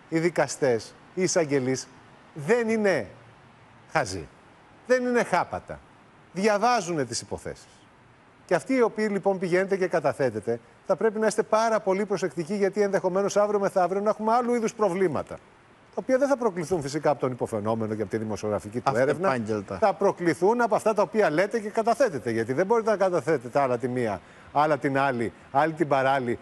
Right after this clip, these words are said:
Speaker 1: άλλα να έχετε πει στις κάμερες και στα κανάλια και στις συνεντεύξεις. Υπάρχει μια ανακολουθία, η οποία ανακολουθία είναι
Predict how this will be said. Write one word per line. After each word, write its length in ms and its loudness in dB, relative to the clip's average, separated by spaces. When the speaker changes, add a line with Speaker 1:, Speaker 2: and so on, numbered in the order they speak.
Speaker 1:
άλλα 280 2
να 100 0
έχετε 240 2
πει 340 0
στις 200 -4
κάμερες 480 0
και 100 -4
στα 120 -2
κανάλια 400 0
και 80 -4
στις 120 -4
συνεντεύξεις. 720 -2
Υπάρχει 360 -2
μια 120 2
ανακολουθία, 680 0
η 120 -4
οποία 220 0
ανακολουθία 600 0
είναι 320 0